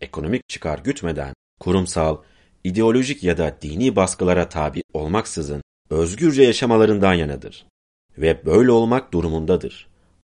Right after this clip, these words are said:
Aile olmak isteyen olur, olmak istemeyen olmaz. Din, devlet ya da piyasa baskılarından özgürleşmiş, birbirlerine karşılıklı sevgi, saygı ve özenden başka hiçbir taahhütleri olmayan,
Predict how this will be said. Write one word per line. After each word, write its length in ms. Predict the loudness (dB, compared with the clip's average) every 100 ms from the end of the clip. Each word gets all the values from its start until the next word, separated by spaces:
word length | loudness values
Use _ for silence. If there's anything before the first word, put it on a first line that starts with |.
| -10
Aile 260 | -2 6
olmak 400 | 6 6 -2 -6
isteyen 360 | -14 -8 -6 -6
olur, 380 | -8 -2 -2 -4 _ _ _
olmak 340 | -20 -12 -12 -12
istemeyen 500 | -6 -2 0 0 -2 -2
olmaz. 540 | -2 -2 -8 -14 -20 _ _ _ _ _ _ _ _ _
Din, 320 | -6 -4 -4 -8 _ _ _ _ -2
devlet 360 | 0 2 2
ya 120 | 2 -2
da 160 | -4
piyasa 380 | -4 -4 -2 0
baskılarından 760 | 0 0 2 2 2 -2 -4 -4
özgürleşmiş, 840 | -8 -6 -6 -6 -6 -8 -10 -12 _ _ _ _ _
birbirlerine 600 | -4 -2 0 2 2 0 -2
karşılıklı 560 | -6 -6 -6 -8 -6
sevgi, 540 | -4 0 0 -2 -6 -8 -18 -20 -20 -18
saygı 420 | -8 -4 -2 -2
ve 160 | -2 -6
özenden 520 | -8 -4 -2 0 0
başka 320 | -2 -4 -12
hiçbir 500 | -18 -18 -8 -2 -2
taahhütleri 680 | 0 -2 -2 -6 -4 -4 -4 0
olmayan, 560 | 2 2 -2 -6 -10